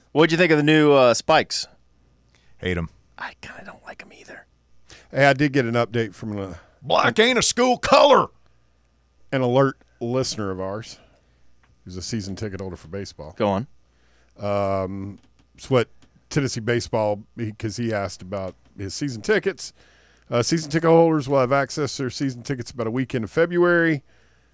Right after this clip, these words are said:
Speaker 3: Um, that's probably when they'll start showing up on the secondary market, um, when the season ticket holders can list 'em. People are just reselling 'em.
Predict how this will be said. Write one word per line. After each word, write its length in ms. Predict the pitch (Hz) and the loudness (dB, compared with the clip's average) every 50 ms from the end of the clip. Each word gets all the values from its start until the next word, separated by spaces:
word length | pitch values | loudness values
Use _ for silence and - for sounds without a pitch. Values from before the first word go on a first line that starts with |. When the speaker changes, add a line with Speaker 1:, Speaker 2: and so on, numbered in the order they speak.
| _ _ _ - | _ _ _ -8
Speaker 3:
Um, 600 | 110 104 104 104 104 101 101 104 101 95 101 101 - | -6 -4 -2 -2 -2 -2 -2 -4 -6 -8 -10 -8 -4
that's 200 | 120 123 117 - | -4 -4 -4 -4
probably 280 | - - 127 123 117 117 | -2 0 0 0 0 0
when 160 | 110 113 107 | -4 -4 -6
they'll 80 | 107 104 | -6 -8
start 260 | - - 113 95 90 | -8 -8 -10 -10 -8
showing 280 | - - 113 113 107 | -8 -6 -4 -4 -4
up 120 | 104 - 107 | -4 -4 -4
on 60 | 95 | -8
the 60 | 90 - | -8 -6
secondary 500 | - - 143 131 143 139 135 135 131 131 | -6 -4 -4 -4 -4 -4 -2 -2 -2 -2
market, 520 | 131 131 131 131 123 - 135 123 117 - _ _ _ _ - - - _ _ _ _ _ _ _ _ _ _ - | -2 -2 -2 -2 -4 -4 -4 -6 -6 -8 _ _ _ _ -20 -20 -20 _ _ _ _ _ _ _ _ _ _ -10
um, 400 | 110 107 98 95 95 95 98 98 | -6 -4 -4 -2 -4 -4 -6 -6
when 100 | 98 98 | -8 -6
the 120 | 95 92 | -8 -8
season 260 | - - 120 107 98 98 | -6 -6 -6 -6 -6 -10
ticket 160 | 107 113 113 | -10 -6 -4
holders 300 | 104 104 101 98 - - | -4 -4 -4 -6 -8 -8
can 160 | - 92 95 | -10 -10 -8
list 280 | 107 127 127 117 - - | -6 -6 -6 -6 -6 -8
'em. 220 | 117 110 101 101 - - | -8 -8 -10 -10 -10 -10
People 240 | 113 113 - 98 | -10 -8 -8 -8
are 80 | 98 92 | -10 -10
just 240 | 90 95 92 - - | -10 -12 -12 -10 -8
reselling 540 | 113 123 120 - 143 131 127 123 120 120 120 | -6 -6 -6 -4 -4 -4 -2 -2 -4 -4 -6
'em. 160 | 117 107 | -6 -8